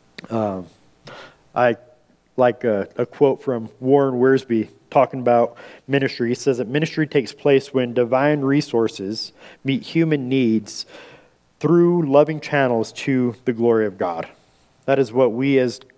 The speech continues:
believers are supposed to do. That is what ministry is, uh, finding those who are in need, allowing ourselves to be those loving channels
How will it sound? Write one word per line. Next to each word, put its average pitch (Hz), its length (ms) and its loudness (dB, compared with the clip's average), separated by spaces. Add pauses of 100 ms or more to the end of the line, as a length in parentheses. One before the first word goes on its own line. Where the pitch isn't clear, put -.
(160)
believers 123 460 0
are 113 100 -2
supposed 120 400 -6
to 123 60 -6
do. 101 160 -2
That 131 200 4
is 123 140 0
what 127 140 0
ministry 131 500 -2
is, 95 300 -4 (360)
uh, 107 140 -2
finding 151 640 -2 (260)
those 147 280 4
who 147 120 -2
are 147 140 6
in 147 120 0
need, 107 320 -6 (560)
allowing 143 360 2
ourselves 143 380 0
to 131 40 -20
be 131 140 0
those 123 500 -2
loving 147 480 0
channels 113 760 -4